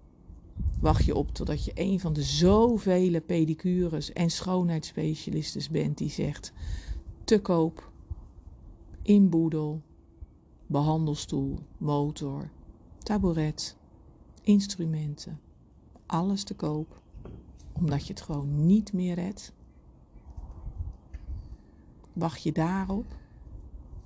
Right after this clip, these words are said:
Of wacht je net als die vrouw die ik toen sprak, pedicure?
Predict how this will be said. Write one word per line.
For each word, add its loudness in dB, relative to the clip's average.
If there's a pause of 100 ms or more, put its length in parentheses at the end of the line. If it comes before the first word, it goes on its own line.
(1160)
Of 4
wacht 2
je 2
net 4
als -2 (340)
die 2
vrouw 4
die 2
ik -4
toen 0
sprak, -6 (240)
pedicure? 2